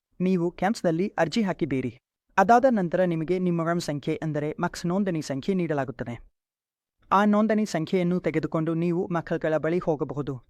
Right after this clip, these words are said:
ಯಾವ ಮಕ್‌ನಲ್ಲಿ ನೀವು ವ್ಯವಹಾರ ಮಾಡಬೇಕೆಂದು ಇಚ್ಛಿಸುತ್ತೀರೋ ಆ ಮಕ್ ಜೊತೆ ನೀವು ಪ್ಯಾನೆಲ್ ಮೀಟ್ ಮಾಡಬಹುದು. ಪ್ಯಾನೆಲ್ ಮೀಟ್ ಫಿಸಿಕಲ್ ಆಗಿಯೂ ಇರಬಹುದು,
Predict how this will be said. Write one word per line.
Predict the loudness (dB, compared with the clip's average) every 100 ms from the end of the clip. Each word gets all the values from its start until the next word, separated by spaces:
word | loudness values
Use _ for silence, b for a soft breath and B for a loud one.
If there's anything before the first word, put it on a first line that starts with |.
| _ _ _ _ _ _ _ _ 2
ಯಾವ | 4 4
ಮಕ್‌ನಲ್ಲಿ | 2 0 0 0 0 0
ನೀವು | 2 0
ವ್ಯವಹಾರ | 0 0 0 0
ಮಾಡಬೇಕೆಂದು | 0 0 0 0 0 0 0
ಇಚ್ಛಿಸುತ್ತೀರೋ | -4 -6 -6 -4 -2 -2 B 0
ಆ | 2
ಮಕ್ | 2 0 -4
ಜೊತೆ | -6 -2
ನೀವು | -2 -2 -4
ಪ್ಯಾನೆಲ್ | -2 -2 0
ಮೀಟ್ | -2 -2
ಮಾಡಬಹುದು. | -2 -2 -6 -8 -10 _ _ _ _ _ _ _ _ _ b 2
ಪ್ಯಾನೆಲ್ | 4 6
ಮೀಟ್ | 4 2
ಫಿಸಿಕಲ್ | -2 -4 0 0
ಆಗಿಯೂ | 0 0 0
ಇರಬಹುದು, | 0 -2 -4 -6 -8